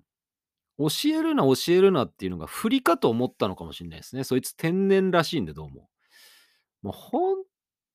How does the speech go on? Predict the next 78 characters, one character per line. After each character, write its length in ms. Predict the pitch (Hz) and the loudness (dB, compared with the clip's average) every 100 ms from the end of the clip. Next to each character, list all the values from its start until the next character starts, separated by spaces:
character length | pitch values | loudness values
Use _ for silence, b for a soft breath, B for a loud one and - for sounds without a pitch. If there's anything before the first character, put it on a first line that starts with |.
| _ - | _ -6
と 140 | 294 | -2
に 80 | 262 | 0
ね、 100 | 240 | 0
一 300 | - - 214 | -2 2 4
人 140 | 208 | 6
で 120 | 135 113 | 2 2
ね、 540 | 107 110 104 101 92 | 2 0 0 0 -2
配 220 | 87 113 110 | -2 -2 -2
信 220 | - 113 | -4 -4
や 100 | 107 | -4
っ 40 | |
て 120 | - | -4
る 60 | 110 | -6
時 220 | 104 95 | -4 -6
は 100 | 87 | -6
ね、 180 | 85 87 | -6 -10
一 260 | - - 165 | -4 0 4
人 120 | 175 | 6
エ 80 | 202 | 4
チ 220 | - 214 | 2 2
ュ 60 | 139 | 2
ー 20 | |
ド 520 | 101 95 90 87 87 | 2 -2 -4 -6 -6
な 140 | 87 | -8
状 240 | 82 95 98 | -6 -6 -6
態 240 | - 95 | -6 -6
で 60 | 90 | -4
も 120 | 92 | -6
う 20 | |
ベ 140 | 82 82 | -6 -8
ラ 140 | 78 | -8
ベ 120 | 78 | -10
ラ、 120 | 73 78 | -12 -6
ベ 120 | 123 | 0
ラ 120 | 160 | 2
ベ 120 | 139 | 4
ラ 100 | 107 | 2
な 120 | 95 | -2
ん 80 | 92 | -6
か 100 | - | -8
変 260 | 71 95 87 | -10 -8 -8
な 100 | 87 | -10
声 280 | - 92 90 | -10 -10 -8
真 180 | 90 | -8
似 60 | 92 | -8
し 100 | - | -6
た 120 | 127 | -4
り 120 | 113 | -4
と 100 | - | -4
か、 440 | - 104 101 85 73 _ _ _ _ - | -10 -6 -6 -6 -10 _ _ _ _ -6
変 280 | 98 85 | -6 -4
な 80 | 85 | -8
寒 600 | - - 90 95 95 101 | -10 -8 -6 -6 -4 -4
い 80 | 98 | -4
ギ 100 | 85 | -6
ャ 60 | 92 | -6
グ 100 | 90 | -6
入 60 | |
れ 100 | 82 | -10
て 120 | 80 82 | -10 -8
ね、 160 | 98 | -8
だ 100 | 95 | -6
だ 120 | 92 90 | -8 -8
滑 180 | 95 113 | -4 -6
っ 40 | |
て 180 | - 80 | -6 -12
ね、 140 | 78 | -12
そ 140 | - 117 | -8 -2
れ 100 | 131 | 2
を 80 | 135 | 2
リ 100 | 139 | 0
ス 160 | - | -2
ナ 120 | 165 | -2
ー 20 | 170 | 0
が 120 | 170 | -2
聞 280 | - 226 233 | -4 -8 -8
い 60 | |
て、 440 | - 302 285 82 | -4 0 0 -2